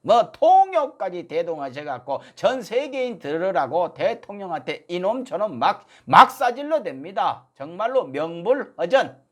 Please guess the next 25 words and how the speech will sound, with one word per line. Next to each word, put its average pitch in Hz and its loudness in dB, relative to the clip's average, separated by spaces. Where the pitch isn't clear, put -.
다 254 6
사죄하고 254 4
조용히 226 -6
물러나면 185 -4
용서할 214 -2
마음이 160 -4
십 - -10
프로는 294 -12
있답니다. - -16
아저씨, 160 -8
구독. 214 -4
아저씨가 208 0
뭔데요? 180 -4
아저씨가 208 -2
어떻게 247 -4
살아오신 208 -4
분데 127 -10
대통령을 175 -2
뭐 120 -6
용서를 165 -6
해주고 262 -8
말고 127 -4
합니까? 131 -2
하긴 302 -14
뭐 139 2